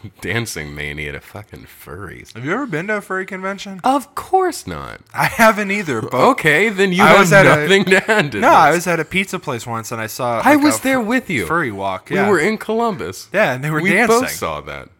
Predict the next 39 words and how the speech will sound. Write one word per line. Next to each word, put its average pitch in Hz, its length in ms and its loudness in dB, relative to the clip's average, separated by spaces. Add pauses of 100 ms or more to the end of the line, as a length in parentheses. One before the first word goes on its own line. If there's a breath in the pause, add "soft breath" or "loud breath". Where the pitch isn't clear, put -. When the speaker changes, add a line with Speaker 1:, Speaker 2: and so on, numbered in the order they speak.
(120)
Speaker 1:
We 170 100 -4
were 95 180 -6
both - 420 -2
at 90 120 -4
a 82 60 -8
pizza - 360 -16
place - 140 -4
Speaker 2:
Yeah, 185 60 4
what's 127 220 -2
to 156 60 -6
Speaker 1:
once. 143 100 -8
Speaker 2:
say 160 120 -2
that 147 140 -8
those 147 180 -6
people 143 300 -8
weren't 135 160 -8
suffering 135 220 -8
Speaker 1:
Why 127 60 -2
don't 151 120 -4
you - 140 -2
Speaker 2:
dancing 151 140 -4
Speaker 1:
address 123 260 -2
Speaker 2:
mania? 95 100 -8
Speaker 1:
that 113 200 -4
to 120 100 -8
the 110 120 -8
viewer? 98 440 -6 (160)
Why 98 160 -2
don't, 101 280 -6
I 98 80 -6
mean, 95 200 -6
the 95 80 -6
listener. 82 500 -10 (260 soft breath)
Tell 110 200 -4
the 104 120 -8
listener 98 480 -8
the - 120 -20
story. 58 380 -18 (640 soft breath)
Speaker 2:
Okay, 113 420 -6